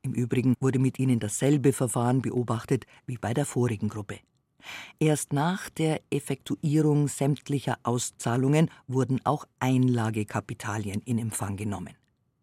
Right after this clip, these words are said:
Während der Sturm- und Drangperioden fanden sich oft schon um vier Uhr morgens die Leute vor meiner Haustüre ein, um ihre Gelder abzuholen,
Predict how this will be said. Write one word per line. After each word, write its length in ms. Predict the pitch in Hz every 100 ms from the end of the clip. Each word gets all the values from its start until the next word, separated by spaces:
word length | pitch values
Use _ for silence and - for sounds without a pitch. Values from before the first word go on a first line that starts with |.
| _ _ - - - -
Während 260 | 160 170
der 120 | 165 151
Sturm- 340 | - 196 208
und 180 | 165 -
Drangperioden 680 | 156 190 - 156 160 160 160 - - -
fanden 320 | - 170 175
sich 260 | 165 165 -
oft 240 | 165 -
schon 140 | 156
um 100 | 147
vier 360 | 135 - 165 -
Uhr 140 | 160
morgens 520 | 156 156 151 147 143 -
die 100 | 151
Leute 320 | 135 135 135
vor 160 | 131
meiner 260 | 135 131 120
Haustüre 500 | 131 135 - 147 143
ein, 160 | 135 147
um 140 | 147
ihre 180 | 139 143
Gelder 360 | 139 147 147 127
abzuholen, 640 | 143 - - 139 147 139